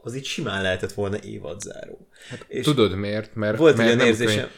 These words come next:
Speaker 2: mert az évadok azok nem fednek le könyveket, mert az első,
Speaker 1: Az első
Speaker 2: másfél évad fedi le az első könyvet, a második felétől a harmadik feléig az a második könyv,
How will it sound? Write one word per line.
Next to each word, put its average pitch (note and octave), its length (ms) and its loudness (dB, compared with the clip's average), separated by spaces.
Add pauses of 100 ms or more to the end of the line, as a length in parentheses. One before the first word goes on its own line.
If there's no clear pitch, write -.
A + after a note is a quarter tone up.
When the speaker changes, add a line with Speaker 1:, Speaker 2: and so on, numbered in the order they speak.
(200)
Speaker 2:
mert G#2+ 260 2
az G#2+ 200 -2
évadok A2 420 -2
azok A2 200 -6
nem A2+ 200 -2
fednek F#2+ 360 -6
le F#2+ 120 -8
könyveket, F#2+ 500 -8
mert G2+ 160 -6
az - 60 -10
első, A2 580 -2 (160)
Speaker 1:
Az A#2 120 -6
első C3+ 160 2
Speaker 2:
másfél A2+ 480 2
évad G#2 580 0
fedi G#2 300 -4
le G2 100 2
az F#2 120 -4
első A2 520 -2
könyvet, D3+ 480 -2 (380)
a G2+ 180 -8 (100)
második A#2 680 0
felétől G2 500 0
a F2+ 80 -6
harmadik G2+ 380 2
feléig F#2 460 -4
az F#2 100 -6
a F#2 60 -4
második F#2+ 600 -6
könyv, F3 360 0